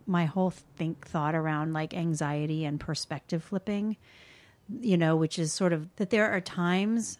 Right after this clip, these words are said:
I think this is, um, part of what happens a lot with social media, where people try to get into the minds of the other about themselves. So I can't just be me experiencing myself in the moment. I'm thinking, like, "How is Lewis, Lois seeing me?" Like,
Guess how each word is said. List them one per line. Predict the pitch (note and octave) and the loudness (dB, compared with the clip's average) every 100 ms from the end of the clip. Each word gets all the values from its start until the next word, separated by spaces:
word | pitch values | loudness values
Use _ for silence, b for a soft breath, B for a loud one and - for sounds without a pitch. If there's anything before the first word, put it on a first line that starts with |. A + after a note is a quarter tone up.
| - | -2
I | |
think | F3+ G3+ | 0 2
this | F#3 | 2
is, | E3+ D#3+ - | 0 -2 -6
um, | F3+ D#3 D3+ C#3+ - - | -4 -4 -4 -6 -10 -6
part | E3+ E3 | 0 2
of | D#3+ | 0
what | E3 | -2
happens | D#3+ D#3+ D#3 D#3 | -4 -2 -2 -2
a | |
lot | D3 C#3+ - | -2 -2 -2
with | D#3+ | -2
social | - D#3 D3+ | 0 0 0
media, | D3 D3 D#3 D#3+ | 0 0 0 0
where | D#3+ D3+ | 0 -4
people | - F3+ F#3+ | -4 -2 -2
try | F#3 E3 | -2 0
to | D#3 | 0
get | D3+ D3+ - | 0 -2 -2
into | E3 D#3+ | -2 -2
the | D#3 | 0
minds | D3+ D3 D3 D#3 E3 | 0 0 0 0 0
of | D3+ | -2
the | D3 D#3+ | -2 -4
other | D3 D3+ - | -4 -4 -4
about | D#3 D3 C#3 | -4 -6 -6
themselves. | D3 C#3+ - D3+ - F#3+ - B B B | -6 -6 -6 -8 -8 -12 -14 B B B
So | - G3+ | -4 0
I | G#3+ | 0
can't | A#3+ B3 G3 | 2 0 2
just | F3+ F3 | 0 2
be | F3 | 2
me | D#3+ D#3 D3+ | 4 4 2
experiencing | D3+ - D#3+ D#3 D#3 D3+ | 0 -2 2 2 0 0
myself | D3 - D3+ C#3+ | 0 0 -2 0
in | D3 | 0
the | |
moment. | D3 D#3 D#3+ C#3+ | 2 2 2 0
I'm | D3+ | -4
thinking, | D3+ D#3+ D#3+ | -2 -2 0
like, | D3 C#3 - _ _ _ | -2 -4 -10 _ _ _
"How | - D#3+ | -6 0
is | D#3 D3 | 0 0
Lewis, | D3 D3+ - - _ - | 0 0 -2 -8 _ 2
Lois | F3 D#3+ - | 4 4 0
seeing | - C3+ C3+ | -4 -4 -6
me?" | B2+ C3 | -8 -8
Like, | C3+ C3 | -8 -10